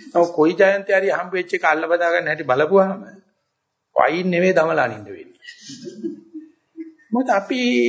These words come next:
අපේ ජීවන රටාව ඒකයි. අපිට පුරුදු වෙලා තියෙන ඉතින් මෙව්ව අපි බලා කියාගත්ත නැත්නම් කවුද බලා කියන්නේ?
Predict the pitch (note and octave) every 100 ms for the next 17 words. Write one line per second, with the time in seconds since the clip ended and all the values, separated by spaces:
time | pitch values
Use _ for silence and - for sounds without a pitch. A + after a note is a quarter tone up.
0 | B3 G3+ G3+ C3 C3 D3+ D3+ D3 D4+ D4
1 | D4+ D4+ B3 E3 D3 D3+ F3+ D3+ D3+ D3
2 | D3 C#3+ C#3 E3+ A#3+ A#3+ G3 F3 E3 F3+
3 | E3 E3 D3+ D3 C#3+ B2+ B2+ B2+ A2+ A2+
4 | G#3 F#3+ G3 F#3+ D#3+ C#3 - - - -